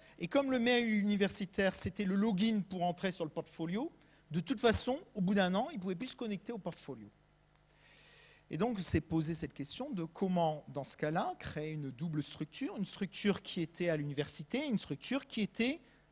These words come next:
du domaine du privé. Et que l'étudiant facilitait, essayait de faciliter, si possible, eh bien, le passage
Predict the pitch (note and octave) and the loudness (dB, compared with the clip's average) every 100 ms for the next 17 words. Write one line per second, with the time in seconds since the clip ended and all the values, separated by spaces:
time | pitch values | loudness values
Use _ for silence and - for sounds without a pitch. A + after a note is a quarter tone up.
0 | _ C#3 D3 C#3+ A3+ B3+ C#4 - A#3 F#3 | _ -4 0 2 2 0 -4 -6 -4 -6
1 | F3+ - _ - - - D3+ - D#3+ - | -8 -16 _ -20 -16 -8 -6 -2 -2 -2
2 | D#3 C#3 E3 G#3+ D#4 - - - - A3 | -6 0 2 2 0 -10 -20 -6 6 8
3 | - - G#3 G3 F#3 - G3+ F#3 - - | 8 6 6 2 2 0 2 0 -4 -14
4 | _ _ - F3 - F#3+ F3+ - E3 - | _ _ -6 0 2 0 -2 0 2 0
5 | E3 F3 E3 - C4 B3+ F#3 D#3+ - G3+ | -2 0 4 4 4 2 -2 0 0 0
6 | B3+ F#4 - _ _ E3 C#3 F3 C4+ E4+ | -4 -6 -14 _ _ -8 -4 -2 -2 -6
7 | _ - E3+ E3+ F#3 - - F3 E3 E3 | _ -2 -2 2 2 4 2 2 2 0
8 | C#3+ | -4